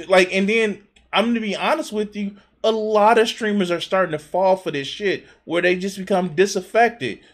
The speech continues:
Look, look, look, look, look. I was born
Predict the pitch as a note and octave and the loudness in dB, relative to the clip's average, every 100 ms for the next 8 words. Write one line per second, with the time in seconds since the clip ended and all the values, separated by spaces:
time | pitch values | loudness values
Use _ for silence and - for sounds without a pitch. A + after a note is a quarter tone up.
0 | _ - B3 F#3+ - - _ _ F3 A#3+ | _ 2 4 4 0 -20 _ _ -2 0
1 | G#3+ G#3+ G3+ F#3 D3+ - _ _ _ E3 | 0 2 0 2 -2 -2 _ _ _ 6
2 | G#3+ A#3 A3+ F3 - C4 G3+ C3 A#2 | 8 6 4 -2 0 4 4 2 -4